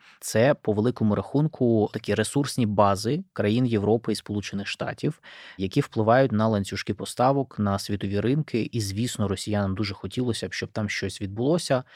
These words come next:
І вони, по суті, повторили ту модель, яку розвивали після дві тисячі чотирнадцятого року,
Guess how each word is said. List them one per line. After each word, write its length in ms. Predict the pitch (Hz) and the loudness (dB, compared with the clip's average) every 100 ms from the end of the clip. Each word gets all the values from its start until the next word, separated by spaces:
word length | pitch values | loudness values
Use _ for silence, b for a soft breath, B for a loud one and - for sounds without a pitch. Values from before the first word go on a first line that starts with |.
| B B B - | B B B -6
І 460 | 110 117 117 113 - | -2 0 2 2 2
вони, 220 | 107 139 | 2 2
по 160 | 135 110 | 0 -2
суті, 240 | 127 113 | -2 -2
повторили 500 | 104 - 113 117 110 | -4 -2 2 4 4
ту 140 | 98 107 | 2 0
модель, 260 | 107 147 | 2 2
яку 500 | 151 104 - 123 - | 2 0 0 -2 0
розвивали 520 | 110 101 101 113 117 101 | -2 -2 0 2 2 2
після 280 | 107 - | -2 -4
дві 120 | 98 98 | -6 -6
тисячі 240 | 107 101 | -6 -6
чотирнадцятого 680 | - - 104 107 - 110 101 | -6 -4 -2 -2 -4 -2 0
року, 340 | 92 - 156 | -2 -6 -14